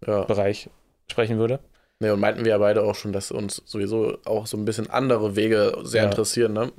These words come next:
Speaker 1: Bin sehr gespannt. Ich hoffe, das kommt zustande, das
Speaker 2: Ich
Speaker 1: Ganze.
Speaker 2: hoffe auch, das wär echt cool. Aber müssen wir, ich find's eigentlich auch ganz geil, dass das mal, also wenn wir jetzt so einen ersten Versuch haben mit
Speaker 1: Ja.
Speaker 2: so Leuten,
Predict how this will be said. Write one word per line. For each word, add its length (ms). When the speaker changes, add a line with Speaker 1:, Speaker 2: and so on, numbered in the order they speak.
Speaker 1:
Bin 140
sehr 140
gespannt. 320
Ich 120
hoffe, 140
das 180
kommt 160
zustande, 440
das 120
Speaker 2:
Ich 120
Speaker 1:
Ganze. 60
Speaker 2:
hoffe 40
auch, 140
das 120
wär 140
echt 220
cool. 260
Aber 160
müssen 240
wir, 260
ich 220
find's 180
eigentlich 240
auch 60
ganz 180
geil, 320
dass 180
das 160
mal, 380
also 140
wenn 120
wir 80
jetzt 100
so 60
einen 80
ersten 840
Versuch 420
haben 400
mit 160
Speaker 1:
Ja. 220
Speaker 2:
so 320
Leuten, 520